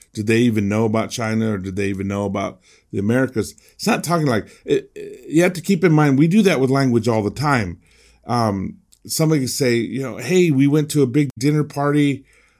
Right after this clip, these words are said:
Uh, who was there?" And I said, "Well, everybody was there." "Really?" I don't mean literally seven point five billion people were there.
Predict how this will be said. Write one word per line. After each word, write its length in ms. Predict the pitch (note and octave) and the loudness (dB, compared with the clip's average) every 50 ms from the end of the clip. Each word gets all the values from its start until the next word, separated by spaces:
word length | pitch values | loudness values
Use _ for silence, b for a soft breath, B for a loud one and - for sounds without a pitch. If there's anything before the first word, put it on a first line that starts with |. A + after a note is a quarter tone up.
| b - | b -10
Uh, 140 | A#2 A#2 G#2+ | -8 -8 -2
who 160 | F#2+ C#3+ G3 | 0 2 2
was 200 | A3+ D#4 - A2 | 4 4 2 4
there?" 220 | A2 B2 D3+ E3+ | 4 4 6 6
And 80 | D3+ B2 | 4 4
I 140 | B2 C#3+ D#3 | 2 2 0
said, 220 | - - C3 G#2+ B2 | -2 -2 -4 -4 -4
"Well, 160 | F3 F#3+ - | -4 -6 -6
everybody 480 | - C3+ E3 F#3+ D4+ B3+ C3+ A#2 G#2 G2 | -4 0 2 4 4 4 4 2 0 0
was 220 | F#2 F2+ F2+ F2 | 0 -2 -4 -4
there." 300 | - F2+ F2 F2+ F#2 - _ _ _ _ _ - | -6 -8 -8 -10 -12 -16 _ _ _ _ _ -4
"Really?" 640 | G#2+ C3+ F#3 A#3 C4 A#3+ F3 B2 G2+ F2 D#2+ D2 - _ _ _ _ _ _ _ _ _ _ _ - | 0 2 4 4 4 4 4 4 4 2 -2 -6 -12 _ _ _ _ _ _ _ _ _ _ _ -2
I 100 | - A#3 | 0 0
don't 180 | A#3+ - - | 2 2 4
mean 440 | D3 C#3+ D3 D3 C3 A2+ A2 A2+ A#2 | 6 6 8 8 8 8 6 6 6
literally 600 | B2 C#3 C#3+ C#3 C3+ B2 A2+ A2+ A2 A2 A2+ B2 | 6 6 6 6 6 6 6 6 6 6 4 2
seven 380 | - - - C3 B2+ A#2+ A#2+ A2+ | 0 -2 -4 -2 -2 -2 -2 -2
point 240 | - A#2 F#2+ F#2+ | -4 -6 -6 -6
five 280 | - - G#2+ G#2+ G2 F#2+ | -4 -4 -4 -4 -4 -4
billion 300 | G2+ G#2+ G#2 G2+ F#2+ F#2 | -4 -2 -2 -2 -4 -4
people 320 | F#2 C3 C#3+ - A2 G#2+ | -4 -4 -4 -4 -4 -6
were 140 | F#2+ G2 F#2+ | -6 -6 -8
there. 320 | F#2+ F#2 F2+ F2 F2 - | -10 -12 -14 -16 -18 -20